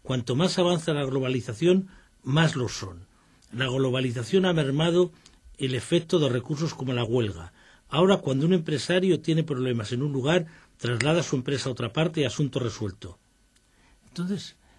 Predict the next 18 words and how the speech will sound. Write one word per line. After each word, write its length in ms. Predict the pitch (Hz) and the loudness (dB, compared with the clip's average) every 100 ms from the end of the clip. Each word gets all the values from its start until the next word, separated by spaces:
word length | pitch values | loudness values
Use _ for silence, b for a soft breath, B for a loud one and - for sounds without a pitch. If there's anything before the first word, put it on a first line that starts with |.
| _ | _
este 220 | 139 - | -8 -2
proceso 360 | 170 156 156 170 | 0 2 2 2
de 100 | 151 | 2
la 140 | 139 | 2
deslocalización, 1160 | 127 135 123 135 127 120 117 110 - 165 170 160 B B B | 2 0 0 -2 -2 -2 -2 -6 0 2 2 0 B B B
este 200 | 139 123 | -8 -2
proceso 300 | 160 147 151 | 0 0 2
de 60 | 160 | 2
la 120 | 143 | 0
transformación 540 | 139 120 139 131 147 | -2 -4 -2 -2 -2
tecnológica, 840 | 143 135 127 147 170 160 160 151 147 b b b - | -2 0 0 0 0 -4 -2 -4 -4 b b b -8
este 240 | 135 165 | -2 -2
proceso 360 | 147 131 143 151 | 0 -2 0 0
del 160 | 135 | 0
adelgazamiento 760 | 131 131 120 117 120 131 143 135 | 0 -2 -4 -4 -4 -4 -4 -4
de 80 | 131 | -2
las 160 | 120 | -4
plantillas, 800 | - 120 113 170 170 160 156 - | -2 -2 -2 -2 0 2 2 0